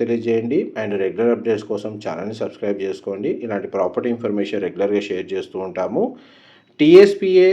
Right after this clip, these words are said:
ఏదైతే ఓఆర్ఆర్ ఎగ్జిట్ ఉందో, ఆ ఓఆర్ఆర్ ఎగ్జిట్ నుంచి కరెక్ట్గా ప్రాజెక్ట్కి డిస్టెన్స్ వచ్చేసి టూ పాయింట్ టూ కిలోమీటర్స్ అవుతుంది. సర్వీస్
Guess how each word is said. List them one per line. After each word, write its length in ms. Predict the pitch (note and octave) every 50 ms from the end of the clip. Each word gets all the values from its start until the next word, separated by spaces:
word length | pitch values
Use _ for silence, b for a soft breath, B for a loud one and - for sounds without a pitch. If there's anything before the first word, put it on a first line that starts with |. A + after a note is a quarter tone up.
| F#3+ - C3
ఏదైతే 280 | B2+ B2+ B2+ B2 B2+ B2+ B2 A#2
ఓఆర్ఆర్ 340 | A#2 B2+ C3 C#3 C#3 C3 C3 A#2+
ఎగ్జిట్ 300 | - - A#2 C3 C3 - B2
ఉందో, 220 | G#2 G2+ F#2+ G#2 A#2+ F#3 - - - - _ _ _ - A#2+
ఆ 40 | B2 A#2+ A#2 A#2
ఓఆర్ఆర్ 340 | B2+ C#3 D3+ D#3+ D#3+ D#3+ D#3
ఎగ్జిట్ 320 | B2 A#2+ B2+ C3+ C#3 C3+ C3+
నుంచి 340 | B2+ B2 A#2+ - - - E3+ G3+ G#3 - -
కరెక్ట్గా 520 | B2 A#2+ A#2+ - - - D#3 D3 D#3 E3 F3+ F3 -
ప్రాజెక్ట్కి 560 | C3 A#2 A#2 A#2 B2 C#3 C3+ C3+ - - B2+ G#2+ G#2+
డిస్టెన్స్ 440 | G#2 G#2 - - C3+ C3 B2+ B2+ - A#2+
వచ్చేసి 380 | G#2+ G#2+ - A2+ G#2 - D#3 D#3+ - -
టూ 100 | C#3 C3+ C3+ C3+
పాయింట్ 220 | C3+ C3 B2+ B2 -
టూ 80 | B2+ B2 A2+ A#2
కిలోమీటర్స్ 460 | G#2+ A#2 A#2+ C3 B2 B2 B2 A#2+ A#2+ A#2
అవుతుంది. 400 | A2 G#2 A2 A2+ G#2 G#2 C3+ G3+ D4+ - B B B B B B B B - -
సర్వీస్ 340 | B2 B2+ B2+ C#3 D#3 D#3